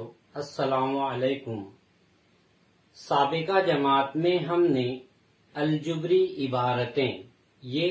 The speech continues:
पढ़ चुके हैं। हम जानते हैं कि ऐसी अलजुबरी इबारत जिसमें सिर्फ एक रुकन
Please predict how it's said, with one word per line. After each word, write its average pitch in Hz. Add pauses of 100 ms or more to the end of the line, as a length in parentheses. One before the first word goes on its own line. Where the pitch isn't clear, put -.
(120)
पढ़ 139
चुके 120
हैं। 113 (880)
हम 180
जानते 165
हैं 185 (480)
कि 170
ऐसी 190
अलजुबरी 139 (200)
इबारत 117 (500)
जिसमें 196 (140)
सिर्फ 208
एक 208
रुकन 170